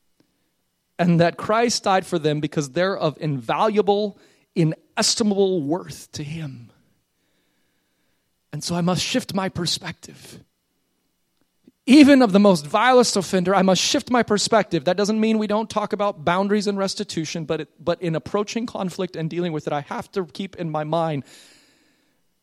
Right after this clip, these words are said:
sort of the overarching theme, and they were created in the image and likeness of God. I don't know what's happened to them over their life to get them where they are, the way they are today, but I know that God desires that this is not their final state and that he loves them and wants to redeem and to change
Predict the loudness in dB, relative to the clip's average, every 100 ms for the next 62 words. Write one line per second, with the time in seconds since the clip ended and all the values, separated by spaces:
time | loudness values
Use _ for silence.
0 | -14 -4 -4 0 4 6 6 2 0 -6
1 | -4 -4 -4 -2 0 0 -2 -2 -2 -2
2 | -2 -2 -2 -2 -2 -4 -8 -4 -6 -4
3 | -2 0 2 2 0 -2 -4 -6 -6 -6
4 | -4 -2 -2 -2 -4 -6 -8 -8 -6 -4
5 | 0 0 0 2 2 0 -2 0 0 -2
6 | -4 -4 -4 -2 -2 -6 -20 -20 -10 -4
7 | -2 -2 0 4 4 2 2 0 0 -2
8 | -2 0 0 0 -2 -4 -14 -10 -2 0
9 | 0 -2 -2 -4 -4 -8 -6 -6 -4 -4
10 | -4 -2 -2 -2 -4 -6 -6 -6 0 0
11 | -2 -4 -4 -2 -2 -4 -4 -8 -8 -8
12 | -2 -2 -2 -6 -16 -18 -12 -10 -8 -6
13 | -6 -6 -6 -6 -10